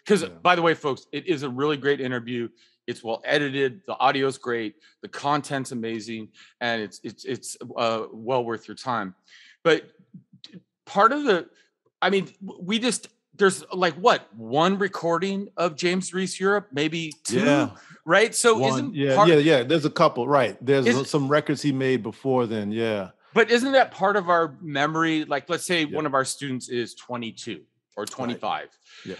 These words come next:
Speaker 1: And so what are they doing? They're going on, what, Spotify or YouTube or whatever
Speaker 2: Yes, that's it,
Speaker 1: to
Speaker 2: yeah.
Speaker 1: listen to music.
Speaker 2: Right.
Speaker 1: And this,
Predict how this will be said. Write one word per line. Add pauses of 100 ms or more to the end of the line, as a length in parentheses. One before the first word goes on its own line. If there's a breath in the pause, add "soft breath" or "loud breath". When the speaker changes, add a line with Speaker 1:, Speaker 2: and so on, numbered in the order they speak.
(120 loud breath)
Speaker 1:
And
so
what
are
they
doing?
They're
going
on,
what,
Spotify
or
YouTube
or
whatever
Speaker 2:
Yes,
that's
it,
Speaker 1:
to
Speaker 2:
yeah.
Speaker 1:
listen
to
music. (320)
Speaker 2:
Right.
Speaker 1:
And
this,